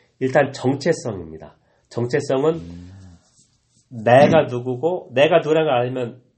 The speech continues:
Speaker 1: 나와 다른 적대적인 사람이 누구냐 해서
Speaker 2: 네.
Speaker 1: 유럽은 항상 자신의 정체성을 이슬람에서 찾습니다.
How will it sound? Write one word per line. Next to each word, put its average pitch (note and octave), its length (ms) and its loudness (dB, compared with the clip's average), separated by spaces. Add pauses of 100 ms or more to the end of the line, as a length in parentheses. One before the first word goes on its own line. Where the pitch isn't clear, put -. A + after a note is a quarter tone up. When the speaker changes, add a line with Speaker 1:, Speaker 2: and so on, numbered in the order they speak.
(200)
Speaker 1:
나와 C#3 380 4
다른 B2+ 420 -6
적대적인 A#2 840 -8
사람이 A2 280 -10
누구냐 G#2 260 -4
해서 F#2+ 480 -4 (100)
Speaker 2:
네. E2+ 320 -10
Speaker 1:
유럽은 C3+ 340 4
항상 D3 560 -6
자신의 B2+ 440 -6
정체성을 A2 840 -10 (680)
이슬람에서 B2+ 680 -2
찾습니다. E2+ 540 -20